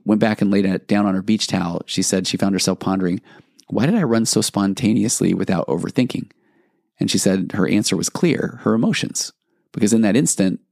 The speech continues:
they were in overdrive and they guided her before her thoughts had a chance to weigh in. And she said, "It actually reminded me of those childhood days when she was told things like, 'Don't cry, no need to get upset,'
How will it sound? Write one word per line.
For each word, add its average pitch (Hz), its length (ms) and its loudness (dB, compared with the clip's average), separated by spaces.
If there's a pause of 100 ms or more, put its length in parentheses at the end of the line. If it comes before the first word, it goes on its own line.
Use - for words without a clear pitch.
(160)
they 107 140 2
were 104 240 0
in 95 120 0
overdrive 98 640 -2
and 98 120 -2
they 92 100 2
guided 101 320 2
her 95 100 0
before 90 320 0
her 113 80 0
thoughts 104 340 0
had 92 120 -2
a 90 40 -6
chance - 300 -2
to 90 80 -2
weigh 87 200 0
in. 104 220 -2 (600)
And - 80 -6
she 113 60 -2
said, 104 140 4
"It 104 60 2
actually 123 300 2
reminded 104 440 2
me 101 160 0
of 101 80 -2
those 87 180 -2
childhood 101 380 0
days 87 320 -2
when 95 100 -2
she 98 160 0
was 87 200 2
told 92 420 0 (340)
things 98 220 2
like, 92 240 -4
'Don't - 180 -6
cry, 113 520 2
no 92 100 0
need 90 140 2
to 90 80 0
get 80 120 0
upset,' - 460 0